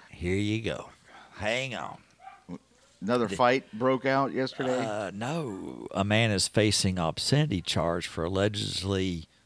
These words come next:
Speaker 1: pleasuring himself while watching adult entertainment on a laptop in the electronics department of the Walmart in West Mo-,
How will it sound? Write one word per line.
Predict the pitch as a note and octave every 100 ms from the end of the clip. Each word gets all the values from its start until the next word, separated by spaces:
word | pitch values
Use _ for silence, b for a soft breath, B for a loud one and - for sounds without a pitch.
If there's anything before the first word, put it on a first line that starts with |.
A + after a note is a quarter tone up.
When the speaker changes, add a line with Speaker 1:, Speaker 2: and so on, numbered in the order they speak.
| _ -
Speaker 1:
pleasuring | C3+ A#2+ G2+ F#2+
himself | E2+ - F2 E2 -
while | E2+ E2+
watching | F#2 F#2 - E2 D#2 b b b b b b b - _ -
adult | - - A#2 A#2 - - -
entertainment | G#2+ F2+ - B2 A#2 F#2 -
on | F#2
a | F2
laptop | A2 A#2 - F2+ E2 -
in | F#2
the | F2
electronics | F#2+ - - A#2 G#2
department | - - E2+ A#1+ F2+ -
of | F#2
the | E2+
Walmart | F2 G2 G2+ F2 E2 -
in | E2+ E2+
West | F#2+ G2+ -
Mo-, | G2 F#2+ F#2+